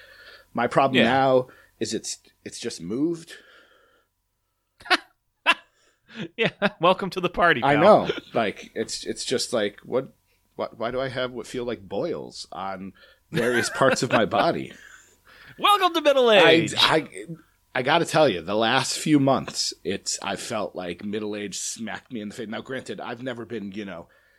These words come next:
Speaker 1: in fantastic shape, but I felt like my twenties, I did okay. I got in pretty good shape for me, for the wedding and all of that sort of stuff.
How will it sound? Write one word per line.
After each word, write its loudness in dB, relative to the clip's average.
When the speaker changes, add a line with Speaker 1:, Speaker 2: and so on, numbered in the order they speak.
Speaker 1:
in -6
fantastic -6
shape, -2
but -6
I -8
felt -8
like -10
my -10
twenties, -12
I -10
did -12
okay. -10
I -14
got -14
in -20
pretty -12
good -12
shape -12
for -16
me, -10
for -12
the -4
wedding 6
and 0
all 0
of -4
that -4
sort -6
of -12
stuff. -12